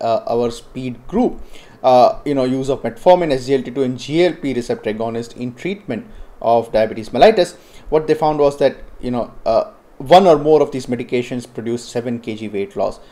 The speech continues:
in the diabetic patients. We all know that, you know, weight loss is actually treating the underlying,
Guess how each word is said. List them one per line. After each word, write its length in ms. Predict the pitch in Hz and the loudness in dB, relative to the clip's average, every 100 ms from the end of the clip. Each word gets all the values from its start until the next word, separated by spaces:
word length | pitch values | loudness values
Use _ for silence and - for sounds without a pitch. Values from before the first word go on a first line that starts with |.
| - - | -20 -18
in 200 | 117 110 | -14 -10
the 80 | 104 | -4
diabetic 400 | 98 98 - 104 | -2 -2 -6 -4
patients. 320 | 147 139 123 | -4 -2 -6
We 140 | 120 | -8
all 300 | 117 123 226 | -6 0 2
know 300 | 220 147 117 98 | 2 0 -6 -8
that, 400 | 101 104 123 - - - - - - | -10 -8 -10 -14 -20 -20 -20 -20 -18
you 80 | - | -10
know, 300 | 117 117 - - _ - - | -8 -8 -10 -16 _ -20 -6
weight 260 | 127 120 | -4 -4
loss 220 | 98 98 - | -6 -8 -10
is 280 | 117 - - _ _ _ | -16 -16 -20 _ _ _
actually 520 | - - - 185 170 127 - - | -18 -10 -4 -4 -4 -8 -10 -10
treating 480 | - 185 185 170 135 | -8 -8 -4 -4 -2
the 100 | 110 | -2
underlying, 480 | 120 120 110 117 | -2 -2 -4 -6